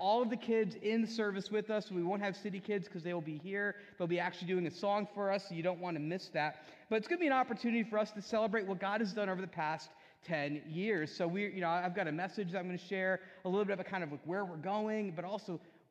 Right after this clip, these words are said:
you know, celebrating what God has done and just, just sharing the praise for that because it's been good. So I wanna encourage you as you're thinking about that,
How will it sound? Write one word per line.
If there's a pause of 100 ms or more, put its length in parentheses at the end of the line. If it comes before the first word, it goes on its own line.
(240)
you
know,
celebrating
what
God
has
done
and
just, (140)
just
sharing
the
praise
for
that
because
it's
been
good.
So (240)
I
wanna
encourage
you
as
you're
thinking
about
that,